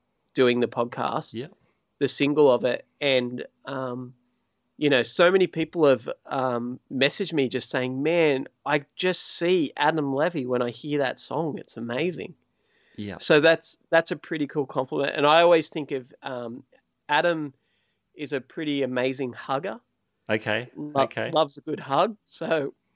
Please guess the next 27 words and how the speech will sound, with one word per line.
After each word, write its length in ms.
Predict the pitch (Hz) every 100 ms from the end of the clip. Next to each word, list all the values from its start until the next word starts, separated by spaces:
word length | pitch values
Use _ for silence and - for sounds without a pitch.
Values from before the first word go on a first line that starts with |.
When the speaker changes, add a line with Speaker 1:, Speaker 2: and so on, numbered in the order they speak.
| _
Speaker 1:
you 140 | 175 165
know, 120 | 139
whenever 340 | 139 156 170
I 100 | 156
hear 360 | 131 - 139 143
that 280 | 135 127 -
groove 480 | 143 135 143 147
and 160 | 143 127
that 160 | 123 -
slow 300 | - 156 131
feel, 300 | - 151 139
I 60 | 120
can 160 | 131 127
just 160 | 131
imagine 460 | 143 131 123 131 127
him 180 | 123 120
walking 380 | 120 127 156
towards 420 | 131 127 117 127 135
you 120 | 127
and 80 | 113
coming 280 | - 123 123
in 160 | 113
for 160 | 117 131
a 60 | 127
big 260 | 127 117
hug. 400 | - 117 117 117
And, 800 | 113 117 156 - 113 113 - 120